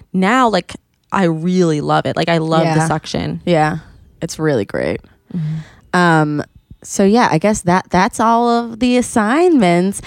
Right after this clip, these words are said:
Speaker 2: Has it,
Speaker 1: Yeah.
Speaker 2: has it gotten easier with guys? Like, have you slept with anyone since?
Speaker 1: I've only slept with one.
Speaker 2: Okay.
Speaker 1: And that was great, but I don't know if it was, I think it's obviously all part of some, all part of it.
Speaker 2: Yeah.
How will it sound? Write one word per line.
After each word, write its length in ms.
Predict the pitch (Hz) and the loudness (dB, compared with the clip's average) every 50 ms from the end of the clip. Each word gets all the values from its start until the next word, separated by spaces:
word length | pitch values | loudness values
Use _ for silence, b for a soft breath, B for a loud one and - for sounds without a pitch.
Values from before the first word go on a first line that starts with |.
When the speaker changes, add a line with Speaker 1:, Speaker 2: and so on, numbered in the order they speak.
| B B 185 | B B 0
Speaker 2:
Has 200 | 208 233 240 220 | 2 2 4 4
it, 140 | 240 226 175 | 2 0 0
Speaker 1:
Yeah. 60 | 202 | -2
Speaker 2:
has 220 | 190 208 226 220 | -2 -2 -2 -2
it 160 | 226 214 202 | -2 -4 -2
gotten 480 | - 180 185 196 208 - - 214 214 208 - | -2 0 0 0 0 -2 -6 -8 -10 -6 -4
easier 560 | 190 190 196 196 190 202 202 196 190 185 175 | -2 -2 -2 -2 -4 -4 -2 0 2 2 2
with 300 | 165 160 165 165 160 - _ | 2 2 0 0 0 -2 _
guys? 800 | - 143 135 131 139 165 196 226 247 254 254 - - - - - _ _ - | -2 -2 0 0 -2 -2 -2 -2 -4 -4 -6 -8 -12 -14 -16 -20 _ _ -6
Like, 140 | 190 170 - | -6 -4 -2
have 140 | - 175 190 | -4 -2 -2
you 100 | 185 175 | -4 -4
slept 280 | - - 190 170 - | -2 -4 -4 -2 0
with 120 | - 180 180 | 0 0 0
anyone 460 | 175 170 170 170 165 165 160 160 165 | 0 0 0 2 0 0 0 -2 -6
since? 840 | - - - - - 170 156 156 156 156 156 - - - - - 196 | -6 -8 -8 -2 0 0 0 0 0 -2 -4 -6 -8 -10 -10 -8 -8
Speaker 1:
I've 120 | 196 180 - | -8 -6 -4
only 280 | - 185 185 190 190 | -4 -4 -2 -2 -4
slept 320 | 196 - - 196 - - - | -4 -4 -6 -6 -8 -6 -8
with 120 | 185 170 - | -8 -6 -6
one. 520 | 156 160 160 143 143 151 160 170 196 233 - | -6 -4 -2 -2 -2 -4 -4 -6 -6 -2 -2
Speaker 2:
Okay. 340 | 175 165 160 143 135 147 151 b b b b b b b b b _ _ | -2 0 0 0 -2 -4 -6 b b b b b b b b b _ _
Speaker 1:
And 720 | - 190 185 175 175 170 165 165 160 156 151 151 147 - - - | 0 0 2 2 2 0 0 -2 -2 -4 -4 -6 -10 -12 -18 -20
that 380 | - 165 160 156 175 180 180 - | -18 -10 -2 0 2 2 2 2
was 160 | - 175 165 | 0 -4 -4
great, 500 | 160 - 170 165 165 165 175 190 - _ | -4 -2 0 0 2 2 0 -2 -2 _
but 120 | - 160 - | -4 -2 0
I 60 | 160 | 0
don't 180 | 170 170 175 170 | 0 0 0 -2
know 140 | 165 170 160 | -2 -2 -2
if 140 | 160 - - | -2 -2 -4
it 60 | 170 | -4
was, 340 | 143 151 147 - - - - _ - | -4 -4 -6 -6 -12 -18 -8 _ -2
I 100 | 214 214 | 0 0
think 180 | 214 233 202 | 0 0 0
it's 140 | 214 196 - | -2 -2 0
obviously 480 | - 170 175 160 170 170 - 185 165 156 | 0 0 0 0 -2 -6 -6 -6 -4 -2
all 220 | - - 156 151 | -2 -2 -2 -2
part 260 | - - 165 160 156 | -4 -4 -4 -4 -2
of 80 | 151 156 | -4 -6
some, 260 | - - 170 165 - _ - | -6 -8 -8 -8 -10 _ -4
all 180 | - 175 165 160 | -2 0 0 0
part 260 | - - 160 156 156 | 0 -2 -4 -4 -4
of 80 | 160 170 | -2 -2
it. 200 | 185 226 262 - - | -2 -2 -4 -6 -4
Speaker 2:
Yeah. 360 | - 202 185 160 143 143 156 | 0 2 4 4 2 2 0